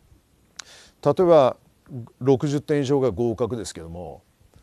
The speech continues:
五十七点ぐらいでもトップになる可能性はありますよ。ね。えー、ちょっと講座のポイントをね、言っときますけどね。はい、本試験と同様に、あ、ちょっとこの指のやつね、これ、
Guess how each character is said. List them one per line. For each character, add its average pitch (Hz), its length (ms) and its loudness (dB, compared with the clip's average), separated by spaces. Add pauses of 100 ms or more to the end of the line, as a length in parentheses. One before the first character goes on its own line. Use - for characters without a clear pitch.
(240)
五 131 220 2
十 156 220 0
七 151 260 0
点 151 160 0
ぐ 143 80 -2
ら 151 60 6
い 143 40 4
で 123 60 -2
も 101 120 -4
ト 123 120 -4
ッ - 40 -2
プ - 140 -12
に 120 80 -4
な 113 80 -2
る 110 80 -2
可 110 120 -4
能 107 100 -4
性 131 140 -4
は 101 80 0
あ - 20 -6
り 78 80 -12
ま 76 100 -14
す - 120 -12
よ。 - 160 -20 (880)
ね。 107 340 -2 (880)
え 107 880 2
ー、 - 0 - (1160)
ち - 80 -12
ょ - 20 -8
っ - 20 -8
と 107 140 -4
講 120 240 -4
座 117 80 -4
の 113 80 -4
ポ 117 160 -6
イ 110 60 -6
ン 101 40 -8
ト 87 100 -12
を 80 40 -14
ね、 90 180 -14
言 87 100 -14
っ - 20 -18
と - 120 -18
き 85 60 -14
ま 80 140 -16
す - 80 -18
け - 80 -16
ど 62 80 -20
ね。 98 200 -14 (580)
は 104 180 2
い、 95 80 0
本 147 340 -2
試 - 80 -6
験 156 260 -2
と 139 440 2
同 139 340 2
様 135 240 2
に、 95 300 -4 (180)
あ、 104 140 -4
ち - 80 -14
ょ - 20 -12
っ - 40 -16
と 98 100 -8
こ 104 100 -14
の 92 180 -10
指 113 320 -6
の 113 100 -8
や 98 100 -8
つ - 80 -18
ね、 78 160 -18
こ - 140 -12
れ、 87 200 -6